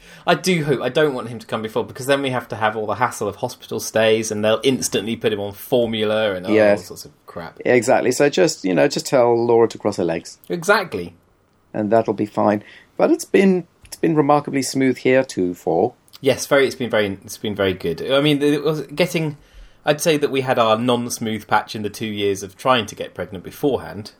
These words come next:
Speaker 2: Yeah, but don't tempt fate, you know. Labour might be a fun, fun roller coaster as
Speaker 1: Oh, no,
Speaker 2: well,
Speaker 1: it's
Speaker 2: but
Speaker 1: going to be, it's going to be two and a half hours.
Speaker 2: Oh, that's right, and it'll be just, like, mild stomach cramp, and then it'll just come out.
Speaker 1: It'll be like,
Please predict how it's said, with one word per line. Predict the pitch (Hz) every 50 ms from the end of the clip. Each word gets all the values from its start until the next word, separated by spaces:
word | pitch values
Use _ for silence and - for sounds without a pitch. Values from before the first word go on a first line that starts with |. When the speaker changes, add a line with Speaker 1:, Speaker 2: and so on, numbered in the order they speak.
| _ _ _ _ _ _ _ _ _
Speaker 2:
Yeah, | - - 160 156
but | 151 151 - -
don't | - 147 160 180 -
tempt | - 151 147 151 -
fate, | - - 113 110 110 - -
you | 143 139
know. | 123 101 95 101 117
Labour | 113 113 131 131 131 104
might | 101 95 95 95 -
be | 113 107 104
a | 101 101
fun, | - - 101 92 92 92 92
fun | - - - 101 95 95 98
roller | 98 95 92 92 92
coaster | - - 101 98 - - 113
as | 110
Speaker 1:
Oh, | 180 196
no, | 190 202 208
Speaker 2:
well, |
Speaker 1:
it's | 196 147 -
Speaker 2:
but | 175
Speaker 1:
going | 170 170
to | 160
be, | 147 143 139 143
it's | - - -
going | - 160 147 143
to | -
be | - 131
two | - - 147
and | 143 131
a | 127
half | 127 123 117 120
hours. | 127 127 120 92 87 85 - - - _ _ _ _ _ _ _ _ - -
Speaker 2:
Oh, | 151
that's | 156 165 156 - -
right, | 101 101 110 113
and | 127 120
it'll | 123 - 123
be | 107 139 131 127
just, | 123 135 127 120 - _ _ _ _ _ _ -
like, | 107 110 110 113 -
mild | 120 113 110 110 110 110 107
stomach | - - 113 107 104 101 -
cramp, | - 110 104 107 104
and | 107 98
then | 104 104
it'll | 101 101 107
just | 104 -
come | - 127 127
out. | 120 113 - _ _ _ _ _ _ _ _ _ _ _
Speaker 1:
It'll | - 147 151
be | 147 147 147 143
like, | 139 135 135 135 - - - -